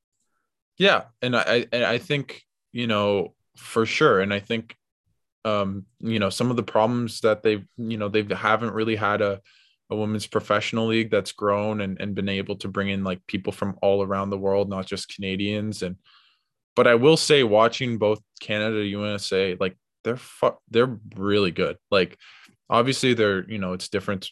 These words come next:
between the N H L and, you know, speed and, and everything, but to watch the Canadian women's team is just like, wow, like, they're just so talented. So many young players. I'll shout out Fillier,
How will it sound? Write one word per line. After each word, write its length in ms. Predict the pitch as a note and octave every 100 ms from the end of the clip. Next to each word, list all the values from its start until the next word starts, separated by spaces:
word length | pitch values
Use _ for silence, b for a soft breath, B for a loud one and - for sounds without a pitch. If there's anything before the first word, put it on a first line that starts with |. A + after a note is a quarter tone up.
| -
between 320 | F#2 G2+ F#2+
the 80 | F#2
N 100 | F#2
H 220 | F#2 -
L 280 | F#2 F#2 F2+
and, 280 | F2 F2+
you 60 | F#2
know, 120 | F2+
speed 460 | F2+ - F#2 F#2 F2+
and, 220 | F2 G2 - _
and 80 | F#2+
everything, 400 | F2+ F#2 G2 G2
but 280 | F#2 D#2+ - b b b b _
to 120 | - A#2
watch 400 | G#2+ - - -
the 100 | A2
Canadian 520 | - G2+ G2+ G#2 G2
women's 340 | G2 G2+ F#2
team 320 | - F#2 A2
is 160 | A2 F#2
just 300 | - F#2 -
like, 340 | F2 E2 - - _ _ _ _ _ _
wow, 320 | G#2 F2+ E2 D#2+
like, 180 | E2 -
they're 120 | G#2
just 220 | G#2+ -
so 120 | A2
talented. 640 | G#2 - F#2 G2 F#2+ G2+ F#2
So 160 | -
many 140 | G#2+ G2+
young 240 | F2+ F#2+
players. 360 | - F#2 F#2+ F#2
I'll 120 | F#2
shout 260 | - F#2+
out 260 | F#2+ F#2 -
Fillier, 680 | - - G2 F#2+ F#2+ F#2+